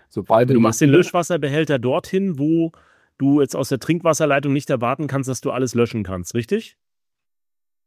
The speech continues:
Speaker 1: Ja.
Speaker 2: Oder,
Speaker 1: Sag
Speaker 2: oder,
Speaker 1: mal,
Speaker 2: oder ist, ja.
Speaker 1: das, das fängt ja schon, ich sag mal, einen, einen kleinen Brand, ähm,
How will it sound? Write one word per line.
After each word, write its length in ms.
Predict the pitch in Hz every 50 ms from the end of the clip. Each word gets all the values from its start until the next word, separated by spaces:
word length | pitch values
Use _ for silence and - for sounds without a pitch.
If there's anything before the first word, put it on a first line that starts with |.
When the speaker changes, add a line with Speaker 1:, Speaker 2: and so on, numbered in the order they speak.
| _ _ _ -
Speaker 1:
Ja. 240 | 107 101 98 - - -
Speaker 2:
Oder, 280 | - 120 123 120 117 117
Speaker 1:
Sag 100 | 117 -
Speaker 2:
oder, 140 | 143 127 127
Speaker 1:
mal, 140 | 143 143
Speaker 2:
oder 260 | 143 - 143 131 127 127
ist, 340 | 123 - - - _ _ _ _ _ _ _ _ _ _
ja. 220 | - 160 113 104 98 _ _
Speaker 1:
das, 260 | - 131 120 - - _ _ _ _ _ -
das 200 | 120 120 117 120
fängt 160 | - 170 208
ja 80 | 208 175
schon, 160 | - 180 170 143
ich 100 | 139 135
sag 160 | - 170 160 170
mal, 120 | 170 160
einen, 320 | 156 151 147 143 143 139 117
einen 320 | 127 131 135 131 123 -
kleinen 580 | - 139 139 143 151 180 208 208 220 208 170 -
Brand, 580 | - 123 117 123 127 131 123 120 - - _ _ _ -
ähm, 500 | 135 131 127 131 127 127 127 123 123